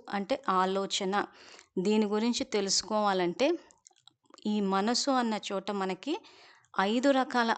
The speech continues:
ఆలోచనలు వస్తూ ఉంటాయి. So, వీటినే మనము పాజిటివ్ థాట్స్ అంటే మంచి ఆలోచనలు, నెగెటివ్ థాట్స్ అంటే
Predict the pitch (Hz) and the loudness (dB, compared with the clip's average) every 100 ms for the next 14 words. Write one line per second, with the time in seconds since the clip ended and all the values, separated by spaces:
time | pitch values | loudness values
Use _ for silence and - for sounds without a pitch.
0 | 208 202 214 220 240 233 202 175 - 196 | 2 2 2 0 0 0 0 0 0 0
1 | 165 160 - - - - - 208 185 202 | 0 -2 -8 -16 -18 -10 -4 -4 -2 -4
2 | 196 220 220 208 202 208 311 - - - | -4 -2 0 0 -2 0 0 -2 -14 -20
3 | _ _ 202 196 196 208 233 226 226 214 | _ _ 0 2 2 0 2 0 0 -2
4 | 202 - 208 196 202 190 190 - 208 202 | 0 0 -2 -2 0 0 0 0 -2 0
5 | 208 - 214 208 247 285 - 190 185 190 | -4 -4 -4 -2 -2 -4 -6 -2 0 0
6 | 214 233 233 220 202 196 - 202 190 | 0 0 0 0 -2 -2 -6 -4 -4